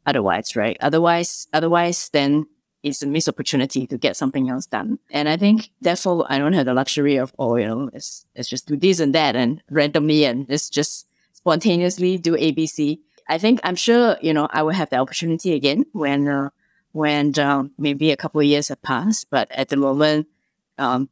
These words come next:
I am laser focused in being very efficient in everything I do.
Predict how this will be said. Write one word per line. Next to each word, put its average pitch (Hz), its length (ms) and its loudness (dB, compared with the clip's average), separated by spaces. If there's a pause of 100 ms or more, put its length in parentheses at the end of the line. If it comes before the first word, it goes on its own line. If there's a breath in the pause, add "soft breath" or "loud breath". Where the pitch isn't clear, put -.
(140)
I 143 120 0
am 139 180 0
laser 151 280 2
focused 151 420 -2
in 123 120 2
being 127 300 0 (280)
very 147 340 0
efficient 139 720 -2
in 127 260 0
everything 135 360 0
I 110 80 0
do. 101 200 -14